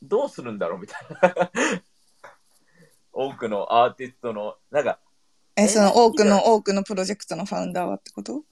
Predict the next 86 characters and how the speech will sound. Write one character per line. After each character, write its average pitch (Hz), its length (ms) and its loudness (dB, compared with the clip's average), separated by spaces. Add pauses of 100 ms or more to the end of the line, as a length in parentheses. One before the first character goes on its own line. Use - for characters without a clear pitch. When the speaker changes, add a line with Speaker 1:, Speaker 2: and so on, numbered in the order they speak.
(220)
Speaker 1:
そ 180 200 0
う - 60 0
そ - 120 2
う - 40 -2
そ 190 120 -2
う 180 40 0
そ 190 140 -4
う。 - 20 -2
Speaker 2:
フ 160 60 -4
ァ - 0 -
ウ - 0 -
ン - 20 -6
ダ - 100 -4
ー - 40 -4
ど - 0 -
う - 0 -
す - 0 -
る - 0 -
ん - 0 -
だ - 0 -
ろ 185 40 -6
う - 20 -10
っ 208 40 -12
て。 - 80 -18 (160)
う 214 80 0
ん。 202 40 2
Speaker 1:
そ 196 160 4
う - 60 0
そ 104 180 -6
う 90 40 -12
そ 87 200 -10
う。 82 200 -16
だ 123 100 2
か 117 100 4
ら、 90 180 4
Speaker 2:
う 220 60 0
ん。 202 240 2
Speaker 1:
な 120 100 -4
ん - 40 -14
か、 190 300 -2 (2000)
だ 131 100 0
っ - 100 -10
て、 95 300 -4 (960)
ま 180 100 0
あ、 180 60 -14
そ - 140 -6
も 311 120 -4
そ 139 140 -2
も 107 100 -4
今 165 260 0
も 104 120 -8
さ、 87 360 -4 (440)
な 107 100 -8
ん 92 40 -14
か、 90 240 -6 (140)
ム 117 120 -6
ー 143 40 -6
ン 143 60 -14
バ 139 120 4
ー 135 40 0
ド 117 100 -4
と 98 80 -10
か、 92 380 -4
あ-、 - 260 -14
ア 123 100 -2
ル 131 100 -4
フ 120 100 -12
ァ 98 120 -6
と - 80 -20
か 82 80 -14
落 - 180 -8
ち - 40 -10
て 139 80 -6
ま 101 180 -12
す - 100 -20
み 95 80 -16
た 92 60 -6
い - 20 -8
な 82 60 -10
感 92 180 -10
じ 87 80 -16
じ 92 80 -6
ゃ 82 60 -4
ん。 - 60 -12 (400)
あ 101 120 -4
の、 202 200 2